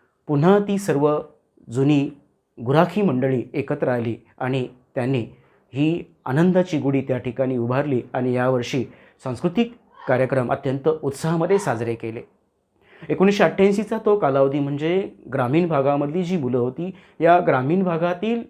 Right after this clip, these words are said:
मुलांना शाळेसोबतच त्या ठिकाणी गुरं चारणे, शेण गोळा करणे आणि घरच्यांना कामामध्ये मदत करणे अशी नानाविध कामं असत. व्यसनाकडे वळायचं नाही,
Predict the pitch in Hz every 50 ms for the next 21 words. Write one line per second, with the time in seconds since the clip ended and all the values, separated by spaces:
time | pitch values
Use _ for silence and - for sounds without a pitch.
0 | _ - - 131 123 127 127 127 127 135 156 175 - - - - _ _ _ _
1 | _ _ _ - - 143 131 151 190 214 214 - 175 165 180 190 190 240 240 233
2 | - 180 143 135 135 139 139 147 143 147 156 131 120 - - - _ _ _ -
3 | 139 135 131 170 196 202 196 180 156 147 147 143 143 139 135 - - 151 160 175
4 | 180 156 139 139 143 139 139 143 127 135 135 135 127 120 - - - 170 180 208
5 | 220 175 156 143 135 - - 185 180 185 196 214 233 233 - 147 143 147 147 151
6 | 156 165 185 190 175 135 131 170 170 170 - 156 131 131 123 117 - - - _
7 | - 147 - - 196 156 139 135 139 156 180 202 202 233 240 233 254 247 254 -
8 | 131 120 120 120 120 120 120 - 127 110 - - _ _ _ _ _ _ _ _
9 | _ _ _ _ _ _ _ _ _ _ _ _ _ _ _ _ _ _ _ _
10 | - - 151 147 - 170 180 185 185 190 196 196 165 131 135 139 151 156 156 180
11 | 160 160 147 147 156 156 160